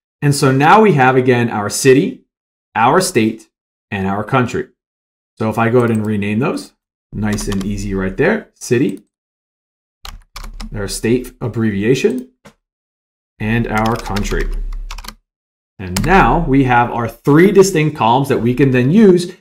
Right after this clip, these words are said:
if we wanted to look at how to filter them down by those values. And so the next example we have on this table is our district column over here. Now for our district column, as you notice, the identifier here already has district within each cell.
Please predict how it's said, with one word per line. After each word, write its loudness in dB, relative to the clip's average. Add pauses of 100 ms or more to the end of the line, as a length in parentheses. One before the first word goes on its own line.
if 4
we 8
wanted 2
to 2
look -2
at -4 (160)
how 0
to -4
filter 0
them 0
down -4
by -4
those -8
values. -2 (760)
And -2
so 4
the 4
next 2
example 2
we 4
have 4
on 2
this 0
table -2
is -4
our 2
district -4
column -4
over -6
here. 2 (240)
Now 4
for 4
our 4
district 4
column, 2
as -2
you 2
notice, 4 (240)
the 2
identifier 4
here 6
already 6
has 4
district 2
within 4
each -2
cell. 2